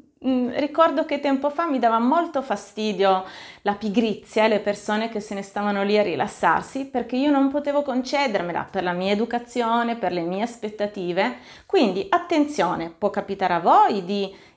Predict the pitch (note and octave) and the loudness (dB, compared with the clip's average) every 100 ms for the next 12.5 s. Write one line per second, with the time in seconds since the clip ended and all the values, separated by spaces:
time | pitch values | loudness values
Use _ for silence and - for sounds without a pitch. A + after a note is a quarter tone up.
0 | - D4 D4+ B3+ A3 B3+ D#4+ D4+ A3+ G#3+ | -2 2 4 2 4 4 6 4 2 0
1 | A3+ A3+ A3 A3 A3 C#4 D4 A#3 G#3+ F#4 | 0 -2 -2 0 2 2 0 -2 -2 -2
2 | F#4+ E4+ A#3+ B3+ G3 G3+ G3 G3 F#3 - | -2 0 2 2 2 0 0 -6 -6 -2
3 | E3 D#3+ D#3 E3+ - _ - G3+ G#3+ E4+ | -2 -2 -4 -4 -6 _ 4 6 6 4
4 | - - C#4+ A#3 - D4+ A3 F#3 G#3+ B3+ | -2 0 2 2 0 -2 0 0 0 -2
5 | D4+ C4+ C4+ C4 B3 A#3+ A#3+ A#3+ - A3 | 2 0 0 0 0 2 0 0 0 4
6 | F#3+ F#3+ G3+ G3 G3+ - - A#3+ C4+ G#3 | 6 6 4 2 2 -4 -8 -6 -4 -4
7 | - G#3+ G#3+ G#3 A3 F#3 E3+ E3+ - - | -4 -4 -2 -2 -2 -2 -4 -6 -18 -20
8 | - G4+ D4 G3 G3 A#3+ E4+ C4 G#3+ G#3+ | -2 4 4 4 4 4 4 4 2 -2
9 | - - A3+ F#3 F3+ E3+ E3+ - - - | -4 2 4 4 0 -6 -8 -18 -8 0
10 | - G3+ G3+ A#3+ B3 F4 A3+ G3+ F#3 F#3 | 2 4 6 6 8 6 6 4 4 0
11 | F#3 F3+ - _ - A3+ G#3 F3+ F#3 G3+ | -2 -4 -12 _ 2 2 2 -4 -4 0
12 | E3+ E3 A3 D#4 D#4 | 0 4 4 4 0